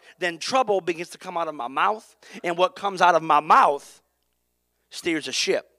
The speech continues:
James three. So I've gotta guard my heart. You wanna know the number one problem, I believe, in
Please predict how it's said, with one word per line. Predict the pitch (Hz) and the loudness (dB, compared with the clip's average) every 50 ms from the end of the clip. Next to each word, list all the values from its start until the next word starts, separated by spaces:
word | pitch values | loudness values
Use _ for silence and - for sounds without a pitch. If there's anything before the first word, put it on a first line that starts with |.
| _ - | _ -12
James | 139 147 131 120 110 - | -10 -8 -8 -8 -10 -12
three. | - 151 120 98 95 _ _ _ _ _ _ _ _ _ _ _ _ _ _ _ _ _ _ _ _ _ _ _ _ _ _ _ _ _ _ _ _ _ _ | -10 -8 -8 -8 -10 _ _ _ _ _ _ _ _ _ _ _ _ _ _ _ _ _ _ _ _ _ _ _ _ _ _ _ _ _ _ _ _ _ _
So | - - 156 | -4 -4 -2
I've | 160 | 0
gotta | 202 208 202 196 165 _ _ | 0 2 2 0 0 _ _
guard | - 196 185 240 262 254 220 185 175 143 - _ _ _ _ _ - - _ - | 0 2 4 4 6 6 6 4 2 -2 -8 _ _ _ _ _ -20 -20 _ 0
my | 175 170 160 | 2 2 2
heart. | 160 190 233 226 185 127 - _ _ _ _ _ _ _ _ _ _ _ _ _ _ _ _ _ _ | 2 0 0 0 0 0 -4 _ _ _ _ _ _ _ _ _ _ _ _ _ _ _ _ _ _
You | 180 208 | -4 -2
wanna | 262 302 | 0 0
know | 285 262 | 0 0
the | 214 | 0
number | 208 202 214 220 220 | 0 -2 -2 0 2
one | 220 220 202 | 2 2 0
problem, | - 185 190 185 190 190 202 196 - | 0 0 0 0 2 0 -2 -4 -4
I | - 135 185 185 | -2 0 0 0
believe, | 190 185 180 175 180 170 160 | 0 -2 -4 -4 -4 -6 -10
in | 156 147 113 | -14 -18 -18